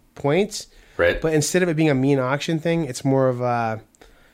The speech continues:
Speaker 1: drawing cards and collecting cards that can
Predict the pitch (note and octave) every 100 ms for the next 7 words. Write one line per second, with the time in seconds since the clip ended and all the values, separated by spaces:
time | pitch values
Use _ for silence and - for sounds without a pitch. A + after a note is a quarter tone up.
0 | _ - - D3+ D3 D3 C3+ - C3+ C3+
1 | A#2+ A#2 A2 - C3+ B2+ B2+ A#2+ A#2+ A#2
2 | A2+ A2+ -